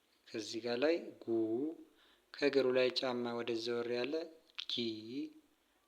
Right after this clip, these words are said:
ከዚያ እግሩ እንደዚሁ ምርኩዝ ሆኖ ተሰርቶ ከዚህ ከእግሩ ጠመም ጋ፣ ከዚያ ምርኩዙ ላይ እግሩ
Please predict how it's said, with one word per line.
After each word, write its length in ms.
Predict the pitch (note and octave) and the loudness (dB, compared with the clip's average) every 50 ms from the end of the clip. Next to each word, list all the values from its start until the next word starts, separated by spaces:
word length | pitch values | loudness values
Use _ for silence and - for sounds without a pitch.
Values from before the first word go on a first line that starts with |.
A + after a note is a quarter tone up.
| _ _ _ - | _ _ _ -6
ከዚያ 300 | - - C#3 C3 B2+ B2 | -2 0 2 2 2 2
እግሩ 260 | A#2+ A#2 A2+ B2 B2 B2 B2 B2 B2 - - | 0 0 0 2 2 4 2 2 0 -4 -6
እንደዚሁ 480 | C#3+ B2+ B2 B2 C3+ C3 A#2+ A#2+ A#2 A#2 A#2 A#2 A#2 - - - _ _ _ _ _ _ _ - - - | -10 -6 0 2 2 2 2 0 -2 -2 -2 -4 -4 -6 -12 -20 _ _ _ _ _ _ _ -20 -16 -8
ምርኩዝ 340 | A#2 A#2+ A#2+ A#2+ - B2+ A#2 | -6 -4 -4 -4 -4 -4 -4
ሆኖ 140 | A#2+ A#2+ A#2+ A#2 | -4 -4 -6 -6
ተሰርቶ 360 | A2+ A2+ - B2+ B2 - - D#3 C#3+ | -6 -4 -4 -4 -2 0 2 0 2
ከዚህ 300 | - B2+ A2+ A2 A2+ A2+ | 2 0 -2 -2 -4 -6
ከእግሩ 280 | - B2 A#2 B2 A#2+ A#2+ | -4 -4 -2 -2 -2 -2
ጠመም 300 | A#2 C3 B2+ C#3 D3 D3+ D3+ D3+ - - | -2 -2 -2 -2 0 -2 -2 -6 -6 -6
ጋ፣ 100 | - A#2 G#2+ G#2+ G#2+ G#2 G#2 G#2 G#2 A2+ B2 C#3+ - - - - - - _ _ _ _ _ _ _ _ _ _ _ _ _ - | -4 -2 0 0 0 0 0 -2 -2 -2 -2 -2 -2 -4 -8 -18 -20 -20 _ _ _ _ _ _ _ _ _ _ _ _ _ -14
ከዚያ 380 | - - C3+ C3 B2 B2 B2+ B2 | -6 -2 0 0 2 4 4 4
ምርኩዙ 380 | A#2+ A#2+ A#2 A#2 - - A#2+ A#2 A#2+ | 4 2 -2 -4 -4 -4 0 2 4
ላይ 180 | A#2+ B2 A#2+ A#2+ A#2+ A#2+ - - - - - _ _ - A2+ | 4 4 4 4 2 0 -2 -8 -14 -20 -20 _ _ -12 -4
እግሩ 180 | A2+ B2 A#2 | 0 2 4